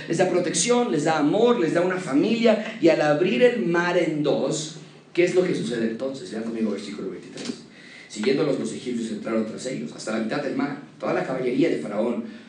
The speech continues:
sus carros y su gente de a caballo. Los egipcios entonces entran en la parte seca del mar, comienzan a perseguir a Israel, y nos dice el texto que Dios permitió que llegaran hasta la mitad. Cuando algo más sucede, versículo veinticuatro, aconteció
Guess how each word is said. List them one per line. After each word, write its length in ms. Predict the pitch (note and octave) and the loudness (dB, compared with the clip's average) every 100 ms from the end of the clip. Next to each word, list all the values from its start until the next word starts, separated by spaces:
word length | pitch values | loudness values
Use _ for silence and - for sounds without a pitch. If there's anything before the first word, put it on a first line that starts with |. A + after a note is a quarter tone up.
| - | -14
sus 140 | G#2+ | -6
carros 460 | C3+ B2+ G#2+ - - - - | -2 -2 -2 -8 -14 -18 -4
y 60 | |
su 100 | A2 | -2
gente 200 | A#2 A2+ | 0 0
de 80 | A2 | 0
a 80 | G#2+ | -4
caballo. 320 | - - - - - - - | -4 -6 -6 -8 -12 -16 -4
Los 120 | C3+ | 0
egipcios 340 | D3 F3+ F#3 F3 | 4 6 6 4
entonces 440 | D3 D#3 C#3+ C#3+ | 2 2 0 0
entran 360 | F#3+ E3+ D3 C#3+ | 2 2 2 0
en 60 | |
la 140 | C3 - | -2 -2
parte 320 | E3+ - C#3+ | -2 -2 0
seca 320 | F3+ - D#3 | 0 0 2
del 160 | E3 G3 | 2 4
mar, 260 | D#3+ D3+ | 2 0
comienzan 520 | D3 C#3+ F#3 G3+ F#3 D#3+ | 0 4 4 4 2 0
a 100 | D3+ | 0
perseguir 480 | D3 C3+ D3 F#3 F3+ | -2 0 0 2 2
a 40 | |
Israel, 480 | F#3 D#3+ E3+ C#3+ C#3+ - - | 2 2 2 4 4 2 2
y 80 | C#3+ | 2
nos 180 | D3 D#3+ | 4 2
dice 280 | A3 A3+ | 0 0
el 80 | A3 | 0
texto 320 | E3 D#3 E3 E3 | 0 0 0 0
que 100 | D3 | -2
Dios 380 | - A3+ A#3+ | 2 2 2
permitió 420 | B3 G#3 D3+ E3 E3 | 2 2 2 0 0
que 120 | D#3 | 0
llegaran 440 | C3+ C#3+ E3 E3+ - - | 0 2 0 0 -2 0
hasta 400 | D3+ C#3+ C#3 C#3 | 0 0 0 2
la 120 | B2+ | 2
mitad. 360 | C3 C3 F3 E3 - - - - - - - - - G2 | 2 4 4 2 -6 -12 -16 -20 -20 -20 -20 -20 -14 -8
Cuando 140 | G#2+ | -2
algo 180 | A#2+ A#2 | 0 0
más 140 | A2+ | -2
sucede, 280 | A2+ G2+ F#2 | -4 -6 -8
versículo 340 | F#2 - A2+ | -6 -4 -2
veinticuatro, 480 | G#2+ F#2+ - F#2+ - | 0 -2 -6 -8 -8
aconteció 540 | - A2 G#2+ C3+ C3+ | -4 -4 -2 2 2